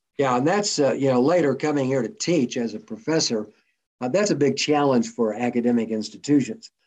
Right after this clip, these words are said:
Uh, they feel like we have a job that we're responsible to get done, uh, but then you have to be prepared that if God really moves, and it's a move of God,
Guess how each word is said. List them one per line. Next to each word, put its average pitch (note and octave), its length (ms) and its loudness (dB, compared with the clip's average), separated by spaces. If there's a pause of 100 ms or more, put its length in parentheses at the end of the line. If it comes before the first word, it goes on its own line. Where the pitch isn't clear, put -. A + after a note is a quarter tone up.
(240)
Uh, A2+ 120 -6
they A2+ 140 -2
feel C3+ 260 2
like B2+ 180 2
we B2+ 160 2
have B2 120 2
a A#2 40 0
job A#2+ 440 -2
that A2+ 280 -4
we're A2+ 160 -4
responsible A2+ 680 -2
to A2 80 -6
get G#2+ 280 -4
done, A#2+ 500 0 (460)
uh, A2 180 -4
but A#2 300 -4
then B2 220 2
you A2+ 100 2
have C3+ 320 -4
to - 80 -6
be A#2+ 200 0
prepared A#2 640 0
that G#2+ 120 -4
if G#2+ 200 -10
God B2+ 320 0
really A#2+ 360 0
moves, A2+ 500 0
and A2+ 120 -4
it's A2+ 160 -8
a G#2+ 60 -8
move B2 300 0
of G#2 140 -10
God, B2 480 -6